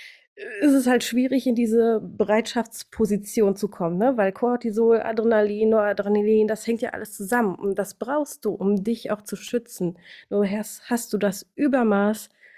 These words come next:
ähm, erreicht und permanent da, dann ist das irgendwann, n-, ja,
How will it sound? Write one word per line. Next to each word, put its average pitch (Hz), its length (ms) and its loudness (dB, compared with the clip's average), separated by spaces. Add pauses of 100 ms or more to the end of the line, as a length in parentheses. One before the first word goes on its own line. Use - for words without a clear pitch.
(340)
ähm, 208 320 2
erreicht 254 560 -2
und 196 140 -6
permanent 233 880 0
da, 240 280 0
dann 196 280 0
ist - 220 -6
das 226 260 -4
irgendwann, 214 580 2
n-, 202 280 0 (460)
ja, 175 180 -2